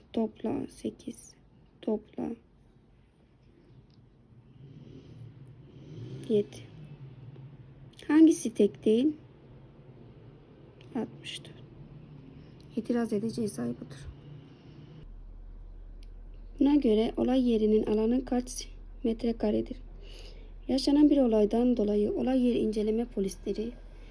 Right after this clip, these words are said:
iki üzeri on iki metrelik bir güvenlik şeridi rulosunun yarısını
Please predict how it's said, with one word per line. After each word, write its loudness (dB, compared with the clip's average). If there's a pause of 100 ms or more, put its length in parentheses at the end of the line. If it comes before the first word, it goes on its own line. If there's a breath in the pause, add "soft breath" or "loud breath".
(220 soft breath)
iki 0
üzeri 6
on 4
iki 4
metrelik 4
bir 4
güvenlik 4
şeridi 2
rulosunun 4 (240)
yarısını 4